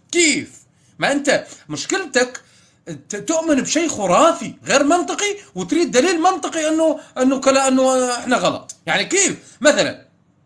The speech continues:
مثلًا يقول لك الإنسان داروين كذاب، يقول لك طبعًا العالم الإسلامي يكذب داروين، يقول لك ما ال-، الإنسان ما كان قرد وصار إنسان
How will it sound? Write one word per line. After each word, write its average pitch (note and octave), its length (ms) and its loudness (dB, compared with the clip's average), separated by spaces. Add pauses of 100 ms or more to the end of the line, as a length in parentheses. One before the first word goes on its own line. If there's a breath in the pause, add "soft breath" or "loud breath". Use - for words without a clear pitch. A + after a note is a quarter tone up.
(280)
مثلًا C4+ 220 4
يقول C4 300 2
لك D#4+ 180 4 (540 soft breath)
الإنسان C#4 720 2 (160)
داروين A#3 460 0
كذاب، F3 440 0
يقول C#3 380 -10
لك - 180 -8 (260)
طبعًا D#3 180 -6
العالم E3+ 320 0
الإسلامي G3+ 420 -4
يكذب F3 380 -6
داروين، C#3+ 380 -2 (240 loud breath)
يقول E3+ 220 -4
لك G#3+ 200 -2 (220 loud breath)
ما F#3+ 440 0
ال-، E3+ 140 -4
الإنسان G3+ 500 -2
ما B3 80 2
كان A3+ 240 0
قرد G3+ 320 -4
وصار F3 320 0
إنسان F#3 400 0